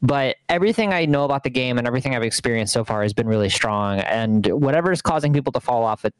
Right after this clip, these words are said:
sounds like the, it's the online. Um, I'm a hundred percent all for taking it offline, giving it some additional polish, um, taking it to, like, "Okay, let's, let's really dig into what's wrong with this gameplay loop or what's wrong with this, this feature of this game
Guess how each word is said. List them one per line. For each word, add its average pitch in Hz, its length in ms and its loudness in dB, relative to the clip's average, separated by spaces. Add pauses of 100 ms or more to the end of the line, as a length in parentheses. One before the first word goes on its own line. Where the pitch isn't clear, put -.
sounds 127 280 0
like 120 140 -2
the, - 100 -2 (120)
it's 143 180 -4
the 117 140 -2
online. 131 520 -2 (460)
Um, 117 580 0
I'm 139 220 -2
a 131 60 -2
hundred 135 400 0
percent 120 400 -2
all 110 240 0
for 110 200 -2
taking 113 340 -2
it 110 100 0
offline, 104 800 0
giving 127 240 2
it 113 80 -2
some 120 140 2
additional 113 320 -2
polish, 104 640 0 (380)
um, 113 340 -2
taking 123 380 -2
it 117 140 -2
to, 127 100 0
like, 110 320 -2
"Okay, 104 340 0
let's, 104 400 -2
let's 120 300 -2
really 123 240 2
dig 120 220 -2
into 117 260 0
what's 113 200 -2
wrong 110 200 0
with 104 140 0
this 104 120 0
gameplay 107 380 0
loop 104 260 2
or 101 80 0
what's 107 220 -2
wrong 107 240 0
with 104 100 -4
this, - 300 -2
this - 200 -6
feature 101 360 0
of 98 60 2
this 98 140 0
game 95 400 -4